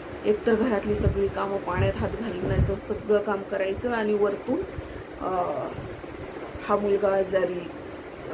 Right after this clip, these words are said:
खूप असं म्हणजे वेगळंच, अं, झालं. म्हटलं काय यार. आणि आता लहान नाही आहेत ना हो. लहान असलं तर दोन धपाटे देऊन माणूस म्हणतं ना की "चला औषध पाजूया,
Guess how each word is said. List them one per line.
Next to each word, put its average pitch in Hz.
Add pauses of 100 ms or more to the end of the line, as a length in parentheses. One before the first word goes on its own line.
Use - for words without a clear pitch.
(180)
खूप 427
असं 320
म्हणजे 269
वेगळंच, 277
अं, 190
झालं. 226
म्हटलं 214
काय 214
यार. 165 (640)
आणि 214 (540)
आता 208
लहान 262
नाही 254
आहेत 214
ना 185
हो. 185 (800)
लहान 247
असलं 240
तर 240
दोन 240
धपाटे 226
देऊन 233
माणूस 226
म्हणतं 226
ना 202
की 214
"चला 185 (140)
औषध 208
पाजूया, 202